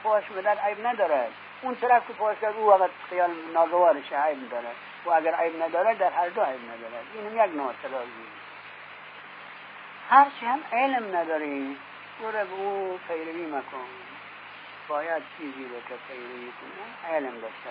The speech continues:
باشن. به خیال تنها نمیشه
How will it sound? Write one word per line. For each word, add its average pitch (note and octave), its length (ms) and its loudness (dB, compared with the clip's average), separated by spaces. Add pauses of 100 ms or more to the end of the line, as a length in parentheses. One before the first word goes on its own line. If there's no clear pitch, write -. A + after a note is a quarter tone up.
باشن. G#2+ 320 -14 (600)
به C3+ 60 -8 (160)
خیال C3 300 -4 (180)
تنها B2+ 340 -6
نمیشه B2+ 560 -8